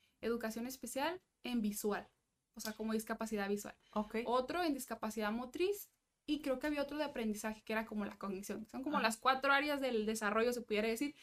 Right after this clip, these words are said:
Speaker 1: así lo tenían dividido. O sea, en una normal, en una escuela normalista, se tenía esa carrera, en otra se tenía otra, y en la mía, por ejemplo, auditiva y de lenguaje.
Speaker 2: Ah, ok, no es como
Speaker 1: Ajá.
Speaker 2: que tienes tronco común, por ejemplo, y ya después tomas especialidad de
Speaker 1: Pues tenías tu
Speaker 2: Sí.
Speaker 1: tronco común,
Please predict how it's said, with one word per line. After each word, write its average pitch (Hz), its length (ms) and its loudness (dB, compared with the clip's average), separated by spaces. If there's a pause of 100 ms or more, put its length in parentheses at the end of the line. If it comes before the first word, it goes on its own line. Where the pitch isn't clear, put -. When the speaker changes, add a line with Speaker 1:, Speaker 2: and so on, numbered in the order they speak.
(240)
Speaker 1:
así 226 300 4
lo 220 160 0
tenían 196 340 -6
dividido. 208 520 0 (400)
O 233 100 -4
sea, 240 120 -2
en 220 80 2
una 247 340 4
normal, 240 520 2
en 277 100 0
una 240 120 -2
escuela 254 260 -2
normalista, 254 720 -2 (200)
se 240 200 -2
tenía 214 300 0
esa 226 160 -6
carrera, 196 340 -4
en 196 100 -2
otra 214 180 -2
se 247 120 -6
tenía 208 300 0
otra, 302 280 0
y 262 100 -4
en 220 120 0
la 196 180 0
mía, 202 220 0
por 208 120 -2
ejemplo, 208 300 -4
auditiva 202 300 -4
y 196 60 -4
de 190 60 -8
lenguaje. 196 360 -6 (160)
Speaker 2:
Ah, 214 520 4
ok, 247 140 0 (100)
no 233 80 6
es 214 100 2
como 233 200 4
Speaker 1:
Ajá. - 20 0
Speaker 2:
que 208 200 6
tienes 233 340 2
tronco 240 260 4
común, 240 480 8
por 240 120 2
ejemplo, 220 640 4
y 208 100 2
ya 190 140 2
después 202 400 0
tomas 202 240 0
especialidad 180 840 -4
de 170 400 -12
Speaker 1:
Pues 294 200 4
tenías 262 400 4
tu 320 100 0
Speaker 2:
Sí. 233 60 4
Speaker 1:
tronco 339 340 4
común, 320 340 4